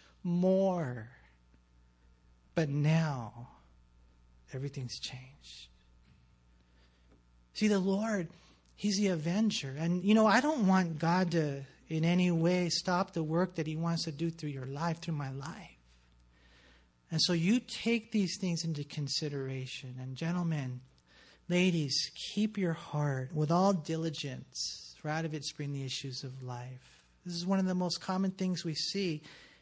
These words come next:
in the world that we live in today. You see, I wanna be more like Christ. I wanna grow. I really do. I'm short, man. I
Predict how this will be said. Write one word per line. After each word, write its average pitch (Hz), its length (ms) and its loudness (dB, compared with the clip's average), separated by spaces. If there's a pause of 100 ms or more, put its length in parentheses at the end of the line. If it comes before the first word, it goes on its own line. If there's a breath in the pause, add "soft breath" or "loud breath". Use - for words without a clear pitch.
(220 loud breath)
in 165 220 4
the 156 80 0
world 147 380 0
that 131 120 -8
we 139 140 -4
live 135 240 -4
in 135 160 -2
today. 131 560 -6 (640 loud breath)
You 208 80 0
see, 226 180 6
I 220 80 8
wanna 277 240 2
be 220 140 6
more 185 240 6
like 165 240 0
Christ. 143 520 -2
I 233 280 0
wanna 196 360 6
grow. 143 800 0
I 156 120 -2
really 196 460 6
do. 170 240 2
I'm 202 200 4
short, 151 720 -2
man. 143 200 -2
I 170 200 -2